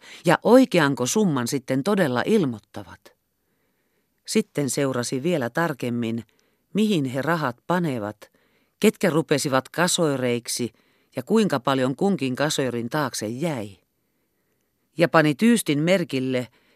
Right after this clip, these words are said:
ettei nähtävästi kukaan tehnyt laskua siitä, kuinka paljon kullekin tuli, ainoastaan koko summasta oli heillä tieto.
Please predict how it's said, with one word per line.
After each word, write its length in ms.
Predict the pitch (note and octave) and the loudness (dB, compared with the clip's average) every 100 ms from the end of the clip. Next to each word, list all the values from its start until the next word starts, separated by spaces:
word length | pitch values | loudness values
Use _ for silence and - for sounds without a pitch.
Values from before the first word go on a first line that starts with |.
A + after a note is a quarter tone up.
| _ - | _ -4
ettei 360 | E3 - D#3 | -4 0 0
nähtävästi 540 | E3 G3 - D3 C#3 D3 | 2 0 0 -2 -2 -4
kukaan 440 | - G3 E3+ C3+ | -8 -2 0 0
tehnyt 320 | A#2 C#3 B2+ | 0 -4 -2
laskua 460 | D#3+ F3 - B2 A#2+ | -2 -2 -4 -2 -4
siitä, 560 | B2 G3 F#3 B2+ A#2 A#2 _ _ _ _ | -2 -2 -2 -2 -6 -6 _ _ _ _
kuinka 320 | - G#3 G3 C#3+ | -2 0 0 0
paljon 380 | C#3 C3+ C3+ | 0 0 -2
kullekin 680 | C3 G#3 G3 C3+ - B2+ B2+ | -4 -2 0 -2 -4 -6 -6
tuli, 360 | - F#3 C3 A#2 | -4 -2 -2 -2
ainoastaan 800 | D#3 G3 F#3+ D3 - D3 D3 C#3+ - _ _ _ | 0 2 2 0 -2 -2 -2 -4 -12 _ _ _
koko 300 | - A#3 A3+ | -2 2 2
summasta 580 | E3+ G#3+ G#3 C#3+ A#2+ C3 | 2 2 2 0 -2 -4
oli 260 | - C#3 B2+ | -2 -2 -2
heillä 280 | C#3+ A#2+ A#2 | -2 -2 -4
tieto. 460 | C#3+ A#2 G#2 - | -4 -4 -6 -12